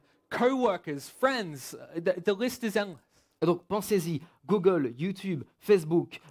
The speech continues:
Speaker 2: euh, tout ce qui est Internet, euh, nos collègues, nos amis.
Speaker 1: We, we get so much info and it's, it's hard to know what's good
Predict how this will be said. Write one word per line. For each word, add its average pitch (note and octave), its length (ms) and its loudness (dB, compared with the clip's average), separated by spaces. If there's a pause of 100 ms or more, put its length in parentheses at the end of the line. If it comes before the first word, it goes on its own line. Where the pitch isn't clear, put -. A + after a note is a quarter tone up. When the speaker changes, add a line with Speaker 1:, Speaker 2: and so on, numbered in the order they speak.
(140)
Speaker 2:
euh, C#3+ 260 4
tout - 140 -10
ce - 80 -14
qui F#3+ 140 6
est F#3 40 8
Internet, E3+ 580 0 (240)
euh, C#3 300 4
nos D3+ 160 2
collègues, F3 560 2
nos D#3 260 0
amis. F#3+ 360 -2 (280)
Speaker 1:
We, A#3 220 2
we A#3+ 160 0
get D4 220 2
so - 360 -2
much C#4+ 360 -2 (260)
info A#3+ 540 2
and G#3 100 -2
it's, A3 180 -8
it's A3+ 240 0
hard D4+ 200 2
to C4 80 -10
know A3+ 180 2
what's G3 380 2 (100)
good G#3 540 2